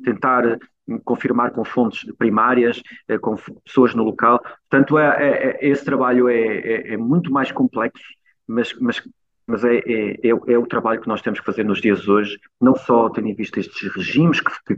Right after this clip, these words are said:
que apostam na desinformação, na propaganda, eh, com novas ferramen-, ferramentas, e isso também são, é um desafio para os próprios, eh, sistemas democráticos, eh, mas também, como fazendo parte dos sistemas do-, democráticos, do jornalismo ou instituições como, como a União Europeia devem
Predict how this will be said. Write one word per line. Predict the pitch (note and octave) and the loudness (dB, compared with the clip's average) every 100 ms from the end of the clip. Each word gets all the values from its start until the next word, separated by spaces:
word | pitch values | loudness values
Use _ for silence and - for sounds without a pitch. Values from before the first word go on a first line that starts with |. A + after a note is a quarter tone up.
| - | 2
que | A#2 G#2+ G#2 G#2 - | 4 6 4 2 -4
apostam | - D3+ - - G2+ - - - _ - | -2 0 0 -4 -8 -8 -16 -20 _ -4
na | A2 G#2+ | 0 0
desinformação, | G2 D3 - A2 G2+ B2+ C#3 | 2 0 0 -2 -2 0 0
na | A2+ | 0
propaganda, | - - G#2 G#2 A#2+ B2+ - - - - | -4 -4 -2 0 0 0 -4 -8 -18 -8
eh, | G2+ | -6
com | A2+ | -2
novas | A2 C3+ B2 | 0 0 -2
ferramen-, | - - G2+ G2+ A2+ | -6 -6 -2 -2 -4
ferramentas, | - G#2+ G2 B2 C3 A2 | -4 -4 -2 -2 -2 -2
e | |
isso | G#2+ | -2
também | - A#2 | 0 0
são, | A2 A2+ G2+ - | 0 -4 -6 -4
é | G#2+ | -4
um | G#2+ | -2
desafio | A2+ - A#2+ | -2 2 0
para | - C#3+ C#3+ | 2 4 4
os | |
próprios, | - A2+ - G#2+ - - _ _ _ | 2 -2 0 -4 -8 -18 _ _ _
eh, | G2 G2 | 0 2
sistemas | - C#3 A#2 | 2 2 2
democráticos, | F#2+ G2+ - A#2 - D3 - _ - - - | 0 -2 -2 -2 -4 -8 -12 _ -20 -14 -2
eh, | A#2 A2+ | 0 2
mas | B2 D3 | 2 0
também, | - B2 A2 G#2+ A2 - - _ _ _ | 0 0 0 -2 -8 -12 -20 _ _ _
como | C3+ B2+ | 0 0
fazendo | - A2 G#2+ | 0 -4 -2
parte | G#2+ G#2 | -2 -4
dos | G#2 | -6
sistemas | - G2+ - | -6 -6 -6
do-, | - _ | -12 _
democráticos, | - G#2 G2+ G#2+ G#2+ - G2 | -6 -4 -2 -2 -2 -6 -10
do | G2 | -10
jornalismo | G#2 G2+ G#2 G#2 G#2 | -6 -4 -2 -4 -4
ou | - B2 | 2 2
instituições | A#2+ - G#2 - G2+ | 2 -2 -6 -4 -4
como, | - G2 - - - _ _ | 0 -2 -2 -10 -16 _ _
como | A2 G#2+ | 2 4
a | |
União | G2+ | 6
Europeia | G#2 G2 G2+ G2+ | 4 4 2 4
devem | G2 G2 G2+ G2+ | 4 2 0 -4